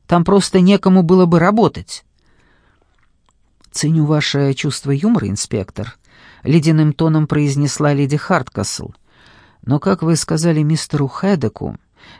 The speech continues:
не затруднит ли вас хорошенько обыскать комнату капитана Саммерса, пока он распивает чаи?» «Но у нас же нет ордера на обыск». «Пустяки,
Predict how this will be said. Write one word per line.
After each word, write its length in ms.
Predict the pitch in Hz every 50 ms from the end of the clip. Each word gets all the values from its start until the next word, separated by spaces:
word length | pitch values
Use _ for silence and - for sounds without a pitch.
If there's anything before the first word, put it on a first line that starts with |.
| _ -
не 240 | 123 147 165 185 190
затруднит 680 | 156 165 170 165 165 165 165 151 151 190 233 240 - -
ли 80 | 131
вас 300 | 127 120 120 113 107 -
хорошенько 680 | - - 139 147 147 - - - 175 156 127 - 143 139
обыскать 560 | 131 139 139 - - - - 175 165 - -
комнату 580 | - - 190 180 160 135 131 127 123 - 127
капитана 520 | 120 - 139 - 147 - 165 160 147 143 135
Саммерса, 800 | - - - 190 180 156 131 117 113 - - - 117 107 101 - - - - - - _
пока 280 | - 151 - - 165 156
он 140 | 147 143 151
распивает 680 | 151 143 - - - 151 139 147 147 147 143 131 123 -
чаи?» 520 | - - - 160 160 147 131 120 104 - _ _ _ _ - - - - _ _ _ _ _ _ _ _ _ _ _ _ _ _ _ _ _ _ _ _ _ _ _ _ _ -
«Но 360 | - 135 143 143 143 143 139 139
у 40 |
нас 200 | 143 139 143 139
же 140 | 131 139 147
нет 280 | 147 143 147 139 - - _ -
ордера 420 | 156 151 143 135 135 147 143 156
на 220 | 151 160 180 208 208
обыск». 440 | 160 113 - - - - - - _ -
«Пустяки, 920 | 160 170 - - - - - 214 208 208 - - 156 147 139 139 143 143